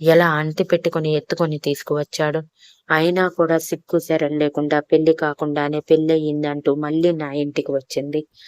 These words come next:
ఒకవేళ పెళ్ళైతే మెడలో తాళేది, పూలదండలేవి, ఇవేమీ లేకుండా భార్యాభర్తలంటే నమ్మటానికి నేనేమైనా పిచ్చిదానిలా కనిపిస్తున్నానా?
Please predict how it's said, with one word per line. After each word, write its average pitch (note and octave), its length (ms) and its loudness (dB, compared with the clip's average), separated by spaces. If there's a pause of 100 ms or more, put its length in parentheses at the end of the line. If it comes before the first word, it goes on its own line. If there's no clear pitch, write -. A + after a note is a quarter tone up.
(260)
ఒకవేళ F#3 380 4
పెళ్ళైతే E3+ 640 2 (140)
మెడలో E3 460 0
తాళేది, D#3 720 0 (520)
పూలదండలేవి, D3 840 0 (460)
ఇవేమీ E3+ 440 6
లేకుండా D#3 440 0
భార్యాభర్తలంటే D#3+ 960 0
నమ్మటానికి D3+ 600 -4
నేనేమైనా D3 480 -4
పిచ్చిదానిలా D#3+ 680 -4
కనిపిస్తున్నానా? C#3+ 1000 -4